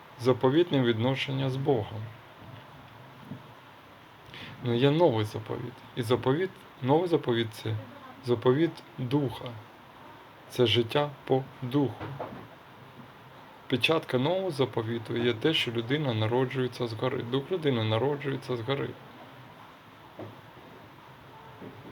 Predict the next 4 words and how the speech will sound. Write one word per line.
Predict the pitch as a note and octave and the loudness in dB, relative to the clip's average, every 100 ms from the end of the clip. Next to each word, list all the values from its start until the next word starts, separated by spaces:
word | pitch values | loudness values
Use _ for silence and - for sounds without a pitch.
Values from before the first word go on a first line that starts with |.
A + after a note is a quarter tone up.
| - - - - - - - - - | -18 -20 -20 -20 -20 -20 -20 -8 4
По | B2 | 4
Духу, | A#2 A#2+ E3 F#3+ - A#2 G#2+ - - - - - - - - | 4 0 0 -2 -4 -2 -4 -10 -20 -20 -20 -20 -20 -20 -2
наш | B2+ A#2+ G#2+ | 2 4 2
Дух, | A2+ C#3 | 2 2